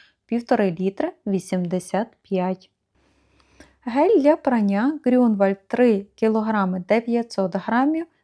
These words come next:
сто двадцять одна гривня. Гель для душу Джонсонс Віта Річ, чотириста мілілітрів, сімдесят дві гривні. Торгова марка Кліє,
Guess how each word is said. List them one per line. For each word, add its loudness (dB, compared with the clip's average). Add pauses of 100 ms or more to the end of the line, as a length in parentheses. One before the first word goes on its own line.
сто -4
двадцять 0
одна -4
гривня. -4 (1500)
Гель 6
для 2
душу -2
Джонсонс -4
Віта 0
Річ, -2
чотириста -2
мілілітрів, 0
сімдесят -2
дві -4
гривні. -2 (1800)
Торгова 4
марка 2
Кліє, 0